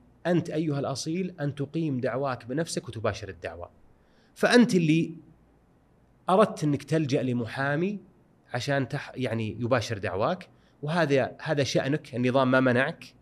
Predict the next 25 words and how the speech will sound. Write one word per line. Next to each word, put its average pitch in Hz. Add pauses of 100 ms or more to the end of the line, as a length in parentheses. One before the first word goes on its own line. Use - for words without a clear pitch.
(280)
ه-، -
هذا 147
كان 139
مؤدى 117
كلامهم، 107
والقضاء 127 (340)
مجاني 139 (360)
وممكن 113
أنك 131
تباشر 127
دعواك 120
بنفسك، 165
فلا 117
يوجد 113
تعويض 113 (560)
لك 107
عندنا. 87 (520)
فيقولون 117
عدم 117
الحكم 104
بأتعاب 92
محاماة. 87
هذه، 113 (320)
هذه، 120
هذه، 120